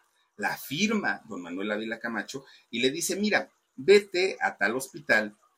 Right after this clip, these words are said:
eh, que de hecho fue al Hospital Juárez, "vete al Hospital Juárez, entras a ver al mero mero, al, al jefe de jefes, y le entregas esta carta, ya, él te va a dar trabajo, no te preocupes".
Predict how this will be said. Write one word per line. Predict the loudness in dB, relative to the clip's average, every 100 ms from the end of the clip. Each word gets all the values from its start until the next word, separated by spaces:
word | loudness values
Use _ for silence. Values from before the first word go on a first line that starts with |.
| _ _
eh, | -16 -14
que | -16
de | -16
hecho | -12
fue | -8
al | -8
Hospital | -8 -6 -6 -2
Juárez, | -4 -4 -6 -10
"vete | -8 -6 -6
al | -8
Hospital | -12 -6 -6
Juárez, | -2 -4 -4 -6 -12 _ _ _ _ _ _ _ _ _ 0
entras | 2 2 -2 0
a |
ver | 2 2
al | 2
mero | 2 2 2
mero, | 0 -2 -6 -10 -20 _
al, | -10 -8 -8
al | -8 -10 -12 -18 _
jefe | -6 -6 -4 -6
de | -2
jefes, | -4 -4 -8 -10 -14 -20 _
y | -2 -2 -2 -6
le | -4
entregas | -4 -4 -4 -6
esta | -8 -4
carta, | -4 -4 -10 -4
ya, | -2 -2
él | -6 -6
te | 0
va | 0
a |
dar | 0
trabajo, | -2 -4 -4 -8 _
no | -4
te | -4
preocupes". | -8 -10 -10 -16 -20